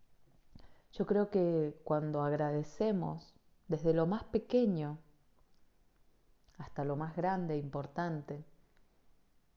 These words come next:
empezamos a poner nuestro foco en la positividad. Nos enfocamos a ver el lado bueno de las cosas. Nos enfocamos a ser optimistas,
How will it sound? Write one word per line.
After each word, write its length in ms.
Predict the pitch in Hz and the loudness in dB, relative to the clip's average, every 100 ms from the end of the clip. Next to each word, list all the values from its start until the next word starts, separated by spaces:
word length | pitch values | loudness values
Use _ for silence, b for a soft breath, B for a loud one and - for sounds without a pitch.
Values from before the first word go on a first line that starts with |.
| _ _ - - - - | _ _ -20 -20 -20 -4
empezamos 500 | 196 208 254 262 262 | -2 -2 0 -2 -2
a 120 | 214 | -2
poner 260 | 196 196 226 | 0 0 0
nuestro 440 | 226 214 - 180 | -2 -4 -2 -4
foco 640 | 175 - 214 220 233 240 - - _ - | -2 -2 -2 2 -2 -2 -10 -20 _ -16
en 160 | - 170 | -6 -2
la 160 | 156 156 | -2 -2
positividad. 960 | 165 - 175 - 165 165 180 160 147 - - - - _ _ - _ b b b b b - - - - - - _ - - | -8 -4 -6 0 2 2 2 0 -4 -14 -20 -20 -20 _ _ -20 _ b b b b b -20 -20 -20 -20 -20 -20 _ -20 -6
Nos 260 | 180 180 196 | -2 0 0
enfocamos 640 | 190 190 208 233 247 - | -2 0 2 2 0 -2
a 100 | 180 | 2
ver 360 | 180 202 220 214 - - | 4 4 2 -6 -10 -4
el 180 | 170 | 0
lado 260 | 202 214 208 | 0 0 0
bueno 460 | 175 240 254 160 147 | 4 4 4 0 -2
de 100 | 143 | -4
las 140 | 139 | -6
cosas. 720 | - 143 135 - - 139 - - - - - - - - - - - - - - - - - - _ - | -6 -4 -4 -8 -12 -14 -20 -20 -20 -20 -20 -20 -20 -20 -20 -20 -20 -20 -20 -20 -20 -20 -20 -20 _ -8
Nos 160 | 165 | -4
enfocamos 680 | 165 156 156 175 185 190 - | -4 -2 -2 0 0 -4 -6
a 40 | |
ser 200 | 160 170 | -4 0
optimistas, 1000 | 175 175 160 160 196 180 - 139 139 - | 0 -2 -4 -2 -2 -4 -10 -10 -10 -14